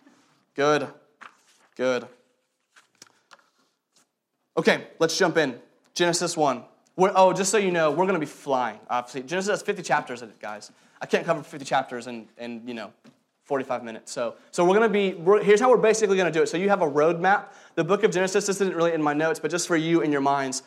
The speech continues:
we'll address seven of these eight realities. The book of Genesis is really broken down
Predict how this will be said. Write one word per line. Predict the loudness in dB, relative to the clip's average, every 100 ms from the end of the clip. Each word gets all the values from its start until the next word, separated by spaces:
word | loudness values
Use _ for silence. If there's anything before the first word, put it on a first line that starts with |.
| _
we'll | 0 2
address | 4 2 2 -4 -10 _
seven | -6 0 2 2 0
of | 0
these | 2 0 0
eight | -6 -4
realities. | 0 0 0 -4
The | -6
book | 0 0
of | 0
Genesis | -2 -2 -2
is | -2 0
really | 2
broken | 4 2 2 0
down | 2 0